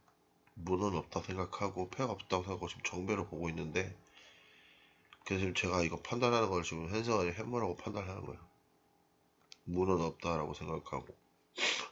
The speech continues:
이건 없어요. 네, 정배가 맞아요. 제가 그렇게 판단을 했어요. 그래서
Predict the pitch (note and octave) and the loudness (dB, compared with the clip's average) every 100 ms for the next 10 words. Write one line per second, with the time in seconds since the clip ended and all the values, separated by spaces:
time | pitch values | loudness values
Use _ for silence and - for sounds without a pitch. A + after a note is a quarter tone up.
0 | - F#2 F#2 C#2+ - - - - _ _ | -4 4 4 4 0 -6 -8 -16 _ _
1 | _ _ _ _ _ _ _ _ _ _ | _ _ _ _ _ _ _ _ _ _
2 | - - _ _ _ _ _ _ _ _ | -20 -20 _ _ _ _ _ _ _ _
3 | _ _ _ _ _ _ _ _ _ - | _ _ _ _ _ _ _ _ _ -20
4 | - _ _ _ _ _ _ _ _ _ | -20 _ _ _ _ _ _ _ _ _
5 | _ _ _ _ _ - F2+ F#2+ F#2+ A2+ | _ _ _ _ _ 2 2 2 4 8
6 | G#2 D#2+ D#2 F2+ C#2 - - - - - | 8 6 4 2 2 -4 -18 -16 -14 -2
7 | F#2 F2 G2 - - A#2+ A#2 F#2 A2 - | 2 2 0 -4 0 2 4 4 2 0
8 | D#2+ C#2+ - F#2+ A2+ C3 | -2 -2 0 4 8 8